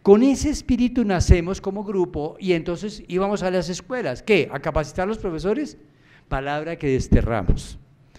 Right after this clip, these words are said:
Nadie le da capacidad a otro. La capacidad es algo que viene con el sujeto y se logra de alguna manera en unos procesos de interacción y de promoción. Es decir, no sé si alguno habrá leído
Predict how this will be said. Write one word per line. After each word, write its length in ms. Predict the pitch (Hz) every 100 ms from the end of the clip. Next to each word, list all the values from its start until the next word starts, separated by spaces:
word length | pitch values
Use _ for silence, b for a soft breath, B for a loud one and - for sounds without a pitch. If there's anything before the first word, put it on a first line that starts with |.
| b b _
Nadie 500 | 131 135 151 160 170
le 100 | 170
da 200 | 143 131
capacidad 560 | 135 143 139 - 113 113
a 80 | 120
otro. 320 | 117 - - - _ _ _ _ b b _
La 160 | 143 135
capacidad 480 | 143 143 127 131
es 160 | 139 143
algo 340 | 156 160 160
que 200 | 170 151
viene 480 | 127 143 165 175 180
con 160 | - 143
el 80 | 127
sujeto 480 | 120 135 147 165 170
y 140 | 185
se 180 | 139 143
logra 380 | 143 180 185 185
de 80 |
alguna 340 | 151 131 147 147
manera 420 | 135 147 156 160 -
en 180 | 151
unos 320 | 196 233 226 220
procesos 560 | 156 143 147 160 180 B B -
de 160 | 139
interacción 680 | 147 143 147 139 131 165 165
y 60 | 170
de 100 | 156
promoción. 560 | 160 156 165 170 131 - B B _
Es 180 | 131 135
decir, 300 | 147 156 113
no 140 | 117 127
sé 120 | 139
si 120 | 135
alguno 300 | 139 143 147
habrá 260 | 143 143 143
leído 460 | 147 151 131 131